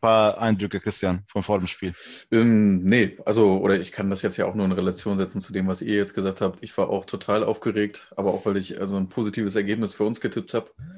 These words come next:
Speaker 2: und, äh, einfach richtig Bock hatte <laughs> auf das Spiel. Äh, und ich auch einfach unbedingt gewinnen wollte, deshalb war ich, äh,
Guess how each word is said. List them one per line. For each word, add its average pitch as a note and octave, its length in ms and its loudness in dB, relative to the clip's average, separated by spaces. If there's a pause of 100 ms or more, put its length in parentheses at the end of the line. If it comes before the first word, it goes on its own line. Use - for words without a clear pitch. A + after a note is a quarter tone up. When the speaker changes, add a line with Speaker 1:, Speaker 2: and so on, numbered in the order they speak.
(280)
Speaker 2:
und, F#2+ 560 0
äh, F#2+ 240 -2
einfach - 520 -10
richtig - 520 -8
Bock - 200 -2
hatte - 400 -4 (720)
<laughs> - 100 -20
auf B2+ 560 2
das G#2 160 0
Spiel. G2+ 340 -4 (420)
Äh, G2 500 6 (380)
und G#2 100 -2
ich G2 140 0
auch F#2+ 120 2
einfach A2 220 0
unbedingt G#2 340 2
gewinnen G#2 280 0
wollte, F#2 220 2
deshalb F#2+ 240 -2
war F#2+ 100 -2
ich, F#2+ 240 -10
äh, G2+ 180 -8